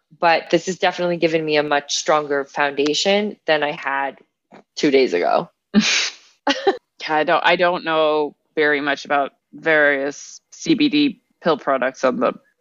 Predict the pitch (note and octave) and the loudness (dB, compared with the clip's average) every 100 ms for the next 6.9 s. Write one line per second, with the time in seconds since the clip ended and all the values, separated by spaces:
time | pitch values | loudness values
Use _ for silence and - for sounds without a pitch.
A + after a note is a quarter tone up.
0 | - D#3+ D#3 D#3+ C#3+ C#3+ C3+ E3+ - G2+ | -6 0 2 2 2 -2 0 -2 -2 -4
1 | C2+ - - - E2+ - - - - _ | -4 -10 -8 -4 -4 -6 -20 -20 -20 _
2 | - G#3 A3+ C#4 C#4 D#4 C#4 A3+ G#3 G#3+ | -6 -2 0 0 0 -2 -2 -2 0 0
3 | G#3+ G3+ - F3+ E3+ E3 D#3+ D3 _ G3+ | 0 -4 -2 2 2 2 -2 -8 _ -2
4 | G3+ G3+ F#3+ F#3+ F3 E3+ D#3+ E3 E3+ _ | 2 2 2 0 0 2 2 0 -4 _
5 | G#3+ G3 G#3 G#3 - G3 A3 A3+ _ - | -4 -2 0 0 2 4 2 0 _ -20
6 | - - A3 D4 C#4 G#3+ - E3 E3+ | -8 -2 0 2 0 0 0 0 0